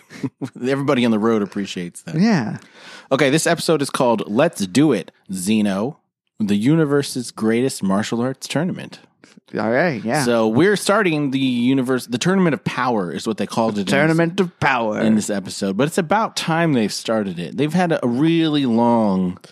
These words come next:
Speaker 1: uh, filler
Speaker 2: It
Speaker 1: section.
Speaker 2: definitely,
Speaker 1: I
Speaker 2: but
Speaker 1: feel like it's been longer than normal.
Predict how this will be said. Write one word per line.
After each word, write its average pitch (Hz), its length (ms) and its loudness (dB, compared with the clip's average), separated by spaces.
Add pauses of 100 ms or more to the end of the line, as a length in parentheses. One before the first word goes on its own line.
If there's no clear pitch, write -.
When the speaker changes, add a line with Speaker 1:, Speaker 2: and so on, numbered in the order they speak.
(760)
Speaker 1:
uh, 90 320 -4
filler 113 480 0 (260)
Speaker 2:
It 151 120 2
Speaker 1:
section. 98 440 -2
Speaker 2:
definitely, 123 600 0
Speaker 1:
I - 20 -2
Speaker 2:
but 143 200 0
Speaker 1:
feel 185 80 4
like 170 160 2
it's 139 100 -2
been 131 180 2
longer 127 300 2
than 98 240 0
normal. 95 360 0